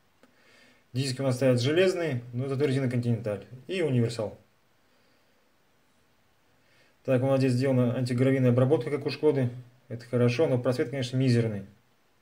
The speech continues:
Антенка, как у Бэхи. Но зато дверки, как у Ситроена.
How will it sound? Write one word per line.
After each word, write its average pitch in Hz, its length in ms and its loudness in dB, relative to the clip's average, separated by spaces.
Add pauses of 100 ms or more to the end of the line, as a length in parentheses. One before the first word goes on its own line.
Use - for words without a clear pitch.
(420)
Антенка, 123 400 0
как 123 160 4
у 139 60 0
Бэхи. 175 400 0 (1400)
Но 143 80 -8
зато 156 260 2
дверки, 139 460 2
как 127 160 -2
у 120 40 -6
Ситроена. 120 640 2